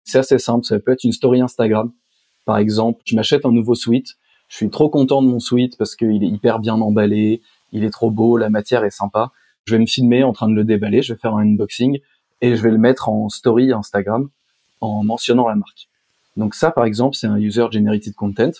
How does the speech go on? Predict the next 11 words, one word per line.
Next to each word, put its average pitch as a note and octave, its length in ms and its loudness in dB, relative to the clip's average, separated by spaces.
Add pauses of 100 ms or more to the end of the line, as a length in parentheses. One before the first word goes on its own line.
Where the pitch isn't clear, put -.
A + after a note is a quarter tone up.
(120)
Ça G#2+ 160 -4
va G#2+ 80 0
être G#2+ 180 -4
de G2 240 -6
la G2 140 -8
vidéo G#2+ 560 -2
postée A#2+ 280 -6
sur G#2+ 180 -4
les G#2 100 -2
réseaux G2+ 240 -4
sociaux. G#2+ 320 -10